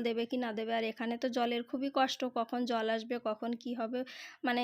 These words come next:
জল তো সপ্তাহে একদিন দুই দিন দেয়, তার জন্য আর কি আমি গেলাম না, যে আমার গাছপালাগুলো একেবারে শেষ হয়ে যাবে। আর কিছু কিছু গাছপালা আমি কলকাতা থেকে নিয়ে এসেছিলাম বীজ, তা সেটা যদি মরে যায়, নষ্ট হয়ে যায়, তাহলে আমি আর কোথায় পাবো?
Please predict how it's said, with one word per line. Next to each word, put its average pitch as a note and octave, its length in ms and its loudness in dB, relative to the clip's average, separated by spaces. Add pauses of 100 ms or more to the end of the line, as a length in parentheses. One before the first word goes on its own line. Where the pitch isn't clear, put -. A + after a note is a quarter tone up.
(160)
জল A#3+ 300 4
তো B3 140 0
সপ্তাহে B3+ 400 0
একদিন A#3+ 340 2
দুই C4 160 2
দিন C4+ 220 4
দেয়, C4 240 2 (360)
তার A#3 160 4
জন্য A#3+ 240 0
আর A#3+ 120 0
কি C4 80 -2
আমি C4 180 4
গেলাম A3 320 2
না, G#3+ 140 -4
যে G#3+ 100 -2
আমার A3 180 -4
গাছপালাগুলো G#3+ 640 -2
একেবারে A3+ 340 -2
শেষ A3 300 -4
হয়ে G#3 160 -2
যাবে। G#3 200 -4
আর G#3+ 80 -2
কিছু A3 260 -6
কিছু C4 240 -6
গাছপালা A#3 380 -2
আমি A#3+ 140 -2
কলকাতা A3+ 420 -2
থেকে B3 240 -4
নিয়ে C4+ 220 2
এসেছিলাম C4+ 380 0
বীজ, B3 260 -2 (440)
তা C4 120 4 (160)
সেটা B3+ 280 2
যদি B3+ 260 2
মরে B3 340 2
যায়, B3 220 2
নষ্ট A3 340 -2
হয়ে B3 160 0
যায়, A#3+ 180 2
তাহলে A#3 340 -2
আমি A#3+ 220 -2
আর A#3+ 100 -2
কোথায় A3+ 320 -2
পাবো? G3+ 240 -4